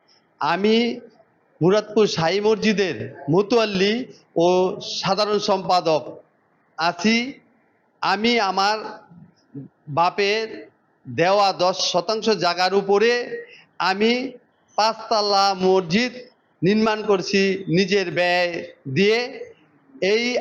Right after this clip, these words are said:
আমি এখানে আমাদের, আমার দেওয়া, আমি মসজিদের পশ্চিম পাশের রাস্তা, সরু রাস্তা ছিল তিন ফিটের, এটা আমি দশ ফিটের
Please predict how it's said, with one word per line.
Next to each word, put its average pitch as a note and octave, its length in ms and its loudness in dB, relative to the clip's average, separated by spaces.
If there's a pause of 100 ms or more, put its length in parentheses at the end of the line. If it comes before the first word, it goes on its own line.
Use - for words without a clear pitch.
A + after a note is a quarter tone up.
(100)
আমি A3 580 0 (640)
এখানে G#3 680 -2 (580)
আমাদের, G#3+ 840 -2
আমার A#3+ 340 0
দেওয়া, F#3 540 0 (840)
আমি G#3+ 340 0
মসজিদের G#3+ 800 0
পশ্চিম B3 440 0
পাশের G3 580 0
রাস্তা, E3 800 0 (1080)
সরু B3+ 420 2
রাস্তা A3 400 0
ছিল A#3 300 2
তিন A#3+ 340 -2
ফিটের, A#3+ 640 0
এটা G#3 260 0
আমি G#3 200 0
দশ G#3 360 0 (100)
ফিটের B3 600 0